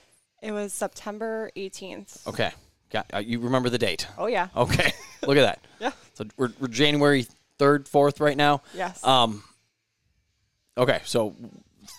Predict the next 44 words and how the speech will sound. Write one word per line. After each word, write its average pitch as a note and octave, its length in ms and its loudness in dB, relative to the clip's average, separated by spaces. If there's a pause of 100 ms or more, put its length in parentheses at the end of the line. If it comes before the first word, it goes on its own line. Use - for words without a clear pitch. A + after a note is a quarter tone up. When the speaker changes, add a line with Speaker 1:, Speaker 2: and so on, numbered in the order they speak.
(520)
Speaker 2:
three, C#3 320 -4
four-ish B2 640 0
months A2 280 0
here. E2+ 260 -8 (280)
Okay. G2 260 -6 (140)
Speaker 1:
Yes. F3+ 320 -16
Speaker 2:
This B2+ 120 -8
is C3 60 -2
interesting. A2+ 400 -2 (280)
Um, G#2 240 0 (420)
came G3 300 0
to F3 160 6
us - 320 2 (180)
through, C#3 380 2
through D3 220 -4
Kate. A2+ 300 0
We'll A#2+ 100 -2
talk C3+ 200 2
more C#3 120 4
about B2 240 4 (160)
Kate B2+ 200 -4
here B2 120 -2
in B2 60 -4
a - 20 -6
second. G#2 280 -4 (460)
Um, A2 280 2 (160)
Kate C3+ 160 -2
and - 100 -10
Katie, G#2+ 280 -4
this F#2+ 120 -8
is - 60 -4
gonna A2 140 -8
get G2+ 120 -10
confusing G2+ 460 -6
for - 160 -8
listeners, G#2 380 -6
but G#2 140 -4
Speaker 1:
<laughs> - 140 -2
Speaker 2:
we'll, - 1000 -10
we'll, A2 160 -16
we'll G#2 80 -12
figure G#2+ 220 -10
this G#2+ 140 -8
out. F#2+ 180 -4